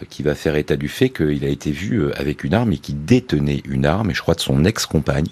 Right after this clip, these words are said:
qui va le, le confirmer. Et puis à la barre, au, à la cour d'assises, et c'est d'où, d'où l'importance de l'oralité des débats dans la cour d'assises,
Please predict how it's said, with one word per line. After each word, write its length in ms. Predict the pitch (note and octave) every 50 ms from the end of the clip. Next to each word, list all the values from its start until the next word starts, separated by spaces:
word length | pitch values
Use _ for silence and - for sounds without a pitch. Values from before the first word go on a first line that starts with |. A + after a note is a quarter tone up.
| - -
qui 140 | - - -
va 100 | D2+ D2
le, 160 | C#2+ C#2 C2
le 140 | B1+ C2 C#2+
confirmer. 560 | - - G#2+ G2 - - D#2+ D2+ C#2+ C2 - - - -
Et 100 | A#2 A2+
puis 260 | - - - D#3+ D3
à 40 | A#2
la 120 | G2 E2
barre, 320 | D2 F2 F2 D#2 C#2+ - - -
au, 100 | C#2+ - -
à 80 | - D2
la 100 | D2 C#2
cour 180 | - - D#2
d'assises, 500 | B1+ B1+ - - - C3+ D3+ D#3 C#3+ G#2 - - - - - - - - -
et 40 | -
c'est 160 | - - C#2+
d'où, 160 | D#2 F#2 -
d'où 180 | B1+ D#2 E2 G2+
l'importance 460 | G2+ E2 C#2+ - - - - F2 D2+
de 60 | E2
l'oralité 440 | D2 C#2 C2+ C#2 C2+ C2 B1+ - C#2+
des 80 | C2 B1+
débats 260 | B1 C#2 C2+ C2 C2+
dans 120 | B1+ C2
la 100 | B1+ B1+
cour 160 | B1+ - B2 -
d'assises, 440 | C2 B1+ - - C3 C#3 D3+ C3+